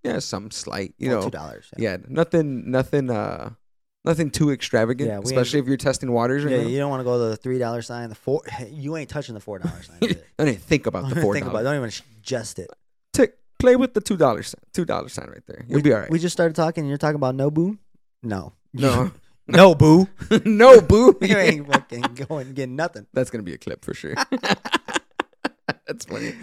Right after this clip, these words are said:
Speaker 1: No, I, I'm thinking, like, a little two dollar sign. Um,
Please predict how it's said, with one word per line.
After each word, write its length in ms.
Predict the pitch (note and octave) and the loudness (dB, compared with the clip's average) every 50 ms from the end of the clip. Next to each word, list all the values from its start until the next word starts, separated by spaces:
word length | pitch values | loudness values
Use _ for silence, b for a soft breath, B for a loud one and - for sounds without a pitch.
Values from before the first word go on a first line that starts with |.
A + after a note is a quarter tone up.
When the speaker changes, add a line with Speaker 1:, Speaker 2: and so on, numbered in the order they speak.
| B B B B B | B B B B B
Speaker 1:
No, 180 | - C#3 C3+ C3+ | -4 -2 -2 -2
I, 200 | B2 - B2+ - - | -2 -4 -6 -6 -6
I'm 120 | D3 D3+ | -6 -4
thinking, 220 | D3 E3+ D#3 D#3 D3 | -2 0 0 0 0
like, 120 | D3 D#3 | -2 -2
a 40 | F3 | -2
little 140 | F#3+ F#3 E3+ | -2 -2 -2
two 140 | - - C#3+ | -4 -4 -4
dollar 260 | B2 A2+ A2 A#2 A#2+ | -2 -2 -4 -6 -8
sign. 360 | A#2 B2+ A#2+ A#2 A#2+ B2 B2+ - _ _ _ _ _ - | -8 -6 -6 -6 -6 -8 -12 -18 _ _ _ _ _ -6
Um, 520 | G#2+ A2 A2 G#2 G2+ F#2 E2+ - - - | -4 -2 -2 -2 -4 -6 -6 -8 -10 -14